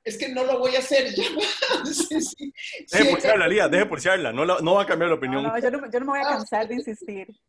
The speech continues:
Speaker 1: Así que ahí, ahí estaré apoyando en su momento a quien
Speaker 3: Ok.
Speaker 1: corresponda. Este, eh, vamos a ver, yo, yo me habría salido un poco más, eh, de los manuales.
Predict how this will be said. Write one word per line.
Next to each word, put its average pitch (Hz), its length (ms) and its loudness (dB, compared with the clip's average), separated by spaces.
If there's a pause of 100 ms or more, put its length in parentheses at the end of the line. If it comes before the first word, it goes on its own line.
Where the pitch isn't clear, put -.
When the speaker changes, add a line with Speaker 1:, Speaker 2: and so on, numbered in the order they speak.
Speaker 1:
Así 254 320 -4
que 254 340 2
ahí, 208 240 -4
ahí 220 180 -2
estaré 254 320 0
apoyando 214 680 -2
en 196 80 -14
su 190 120 -10
momento 202 400 -6
a 180 120 -6
quien 180 260 -8
Speaker 3:
Ok. - 60 -18
Speaker 1:
corresponda. - 680 -10 (480)
Este, 214 880 -4 (580)
eh, 226 300 -4 (280)
vamos 302 340 -2
a 254 80 -4
ver, 196 440 -6
yo, 277 760 -4 (560)
yo 277 180 -2
me 294 120 -2
habría 294 200 0
salido 247 400 -6
un 240 80 -18
poco 233 260 -12
más, 190 600 -10 (180)
eh, 170 380 -10
de 175 100 -6
los 180 140 -8
manuales. 170 680 -12